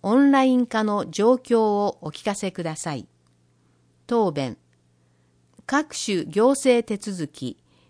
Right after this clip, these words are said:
各種公民講座やイベント申し込み、市内の小中学校、保育所、幼稚園への欠席連絡、来庁窓口予約、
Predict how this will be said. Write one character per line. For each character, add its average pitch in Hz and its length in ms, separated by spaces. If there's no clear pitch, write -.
各 269 260
種 165 280
公 254 380
民 269 280
講 220 320
座 147 160
や 143 240
イ 170 160
ベ 233 140
ン 269 80
ト 226 220
申 202 300
し - 60
込 - 160
み、 156 280
市 - 260
内 254 280
の 143 320
小 269 360
中 254 340
学 214 340
校、 131 400
保 175 200
育 226 240
所、 - 400
幼 214 160
稚 285 160
園 240 280
へ 190 100
の 147 300
欠 175 200
席 254 440
連 208 260
絡、 120 380
来 233 280
庁 240 320
窓 214 300
口 240 340
予 202 120
約、 143 420